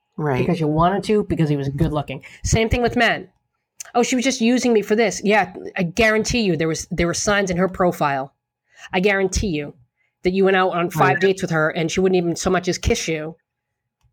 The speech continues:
Speaker 2: Like, the signs were there and you kept doing it because you liked showing her off.
Speaker 1: Right.
Speaker 2: Or because you fell for her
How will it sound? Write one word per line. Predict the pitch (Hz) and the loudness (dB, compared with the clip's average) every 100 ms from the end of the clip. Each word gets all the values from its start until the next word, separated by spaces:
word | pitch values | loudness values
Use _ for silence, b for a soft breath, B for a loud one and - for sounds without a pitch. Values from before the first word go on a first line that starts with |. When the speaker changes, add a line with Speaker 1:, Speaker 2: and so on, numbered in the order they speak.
| _ | _
Speaker 2:
Like, | 180 165 | -4 -2
the | 190 | -2
signs | - 247 262 | 0 0 2
were | 220 | 2
there | 226 202 | 2 2
and | 175 | 2
you | 175 | 0
kept | 185 - 220 165 | 2 0 0 0
doing | 233 233 | 2 2
it | 165 - | 2 -2
because | 185 180 170 160 | -4 -2 0 0
you | 202 | 2
liked | 196 185 | 2 0
showing | - 190 175 165 | -2 0 0 -2
her | 160 147 | -4 -2
off. | 139 - - - _ _ _ _ _ B B - | -4 -6 -16 -20 _ _ _ _ _ B B -6
Speaker 1:
Right. | 160 135 | 0 2
Speaker 2:
Or | 160 | 2
because | 180 190 180 | 0 0 0
you | 196 | 0
fell | 233 269 | 2 2
for | 330 185 | 2 0
her | 156 | 0